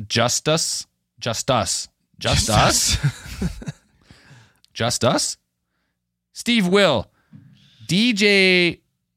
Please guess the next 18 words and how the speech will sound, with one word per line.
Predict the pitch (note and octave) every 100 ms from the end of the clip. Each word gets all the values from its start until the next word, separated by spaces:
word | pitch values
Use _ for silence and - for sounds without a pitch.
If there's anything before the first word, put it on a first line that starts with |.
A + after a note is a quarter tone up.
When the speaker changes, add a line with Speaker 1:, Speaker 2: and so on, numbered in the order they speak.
| _
Speaker 1:
Sosacom? | - - C#3 E3+ G#3 - A3+ B3 D4 _ _ _ _ _ _ _ _ _
Mi-, | G#2+ A2 A2
maybe | A#2 A#2+ B2
D | A2+ D#3
J. | G2+
I | G#2
don't | C3
know. | C#3
Look | A#2 C#3
him |
up | C3
on | C3
SoundCloud. | C3 D3 - E2+
Who | G#2
knows? | B2 G#2+ - _ -
Adam. | D3+ F#3 G#2+ E2 _ _ _ _ _
Bryce. | F3+ F#3 A2+ - - _ _ _ _ _ _ _ _ - A2+ _ _ _ _ _ -
Bra-, | G#2 C3+ D#3